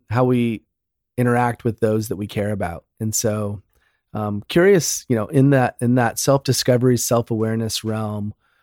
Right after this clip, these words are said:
you know, what you've learned about yourself, but then also what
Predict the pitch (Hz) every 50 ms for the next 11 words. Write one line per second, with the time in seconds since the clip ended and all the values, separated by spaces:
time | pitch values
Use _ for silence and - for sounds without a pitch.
0 | _ _ _ _ - 113 110 104 107 120 135 143 160 160 151 127 120 110 113 113
1 | 117 123 123 127 117 110 110 107 - 107 110 110 - - - 110 98 110 143 175
2 | - - - _ _ _ _ _ _ _ _ - 123 117 - 131 127 123 120 127
3 | 135 - - 180 151 139 131 123 110 - _ _ - - _ _ _ _ _ _
4 | _ _ _ _ _ _ _ - 113 135 170 - - _